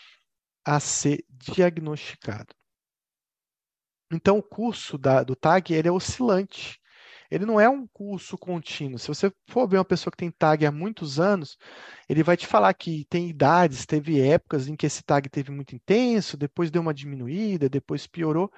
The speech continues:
de forma que a gente vai ver um comportamento realmente da doença bem oscilante, que pode, no momento de mais intensidade,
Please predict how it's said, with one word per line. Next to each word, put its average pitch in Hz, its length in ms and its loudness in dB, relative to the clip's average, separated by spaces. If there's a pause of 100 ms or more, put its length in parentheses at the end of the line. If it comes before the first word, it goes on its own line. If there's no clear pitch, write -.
(440)
de 160 140 -4
forma 196 300 2
que 214 100 -2
a - 20 4
gente 202 220 -2
vai 190 100 2
ver 170 80 -8
um 190 80 -6
comportamento 175 800 -4
realmente - 640 -16 (640)
da 151 100 -14
doença 151 480 -20 (140)
bem 170 320 -20
oscilante, 185 640 -20
que - 140 -20 (120)
pode, 196 380 -12
no 185 140 -20
momento 160 480 -20
de - 120 -20
mais 135 320 -20
intensidade, 160 720 -20